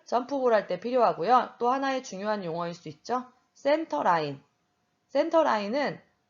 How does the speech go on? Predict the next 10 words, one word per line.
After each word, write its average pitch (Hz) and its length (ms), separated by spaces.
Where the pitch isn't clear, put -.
하프 320 340
라인, 190 420
보통 - 220
하프 277 240
라인이라고 254 540
말하기도 156 420
하는데요. 202 540
하프 294 260
라인 285 320
바이올레이션, 175 960